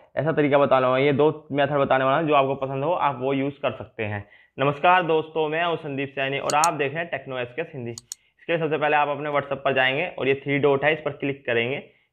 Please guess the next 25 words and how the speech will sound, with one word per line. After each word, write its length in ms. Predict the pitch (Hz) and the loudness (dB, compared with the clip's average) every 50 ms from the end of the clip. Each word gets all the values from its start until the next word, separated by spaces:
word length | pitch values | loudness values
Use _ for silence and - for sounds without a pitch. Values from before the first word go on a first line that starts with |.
| _ | _
क्लिक 220 | - 156 165 156 - | -2 -2 -2 0 0
करने 160 | 156 143 135 | 0 0 0
के 100 | - 135 | 2 2
बाद 180 | 135 147 165 156 - - | 4 4 2 0 -4 -2
सेटिंग 260 | - 117 120 135 135 147 | -2 -2 0 0 -2 -2
पर 100 | 165 156 | -2 -4
क्लिक 300 | 160 135 135 131 131 - | -2 -2 -4 -2 0 0
करेंगे। 360 | 123 117 117 117 123 151 190 | 0 2 2 0 -2 -4 -6
सेटिंग 480 | 185 - _ _ - 131 123 139 151 156 | -8 -12 _ _ -2 -2 0 0 0 0
पर 60 | 156 | 0
क्लिक 260 | 151 156 147 135 123 - | -2 -2 -4 -4 -2 -2
करने 160 | 139 139 127 | -2 -2 0
के 60 | 123 | 2
बाद 100 | 135 139 | 2 2
आपको 260 | 139 131 127 - 156 151 - | 2 0 0 -2 -4 -4 -2
जाना 160 | 131 127 127 | 0 0 2
होगा 140 | 127 139 160 | 2 0 0
चैट 360 | 175 - 156 135 123 113 - - | 0 2 2 2 2 2 0 -2
पर। 100 | 107 92 - - | -4 -4 -4 -2
चैट 200 | - 123 123 - - | -2 -2 -2 0 -2
पर 100 | 139 131 | -2 0
जाने 240 | 139 135 135 135 | 2 0 0 0
के 100 | 131 135 | 0 0
बाद 180 | 127 131 127 123 | 2 2 2 2
दोस्तों, 360 | 117 127 127 127 127 151 156 | 2 0 -2 -2 -4 -6 -6